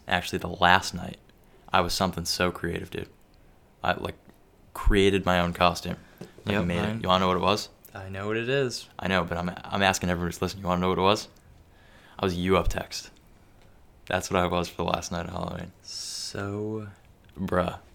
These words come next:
Speaker 1: I just took
Speaker 2: incredibly stupid.
Speaker 1: a long sleeve white shirt, and I printed out <laughs> a text <laughs> conversation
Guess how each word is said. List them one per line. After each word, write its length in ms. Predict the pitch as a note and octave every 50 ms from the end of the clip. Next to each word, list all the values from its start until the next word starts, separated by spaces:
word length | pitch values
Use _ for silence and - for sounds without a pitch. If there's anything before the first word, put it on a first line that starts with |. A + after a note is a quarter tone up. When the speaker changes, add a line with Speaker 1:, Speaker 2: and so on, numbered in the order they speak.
| - G#2
Speaker 1:
I 80 | G2+ G2+
just 200 | F#2+ F#2 - -
took 220 | - G2+ G2 F#2
Speaker 2:
incredibly 840 | - - - - - - G#2 G2 G2 F#2+ F#2+ F#2+ F#2+ F#2+ F#2+ F#2+ F#2
stupid. 460 | F2+ - - - - F#2 - - - - -
Speaker 1:
a 140 | G#2 G2+ F#2
long 560 | F#2 F2+ F2 F2+ F#2 F#2 F#2 G2 G2+ G#2 G2+
sleeve 420 | G2+ - - A2 G2 G2 G2+ G2 -
white 220 | F#2 F#2 F#2 -
shirt, 360 | - - F2+ F2 F2 F2 - - - - - - - _ _ - -
and 80 | F#2 F2+
I 20 | F2
printed 560 | - - - - - G#2+ G2 G2 G#2 F2+ -
out 320 | - F#2 F2+ F2+ E2+ - - - - _ _ _ _ - - - - -
<laughs> 460 | - - - - - - - - -
a 60 | -
text 460 | - - - G2+ F#2+ - - - -
<laughs> 0 |
conversation 1040 | - - G#2+ G2 F#2+ F#2 - - - - - G#2 G2+ - - - - G2 F#2+ -